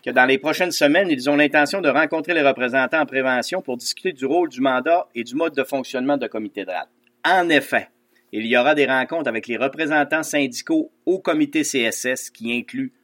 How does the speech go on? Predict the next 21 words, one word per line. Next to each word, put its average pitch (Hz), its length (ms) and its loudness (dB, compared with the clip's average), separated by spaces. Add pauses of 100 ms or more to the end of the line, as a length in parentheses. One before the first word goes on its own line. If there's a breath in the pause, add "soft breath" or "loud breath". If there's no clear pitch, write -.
(100)
le 117 160 -4
représentant 107 640 -2
en 104 40 -4
prévention, 98 640 -6 (300)
avec 143 280 4
la 143 120 6
partie - 280 2
patronale 127 500 2
et 113 80 0
le 107 100 0
coprésident 110 540 -6
patronal, 110 600 -4 (520)
pour 120 180 -10
tenter 160 380 2
de 139 100 2
reformer 160 600 2
le 127 140 0
C - 200 -2
S 113 220 0
S 135 180 -2
adéquatement 120 640 -2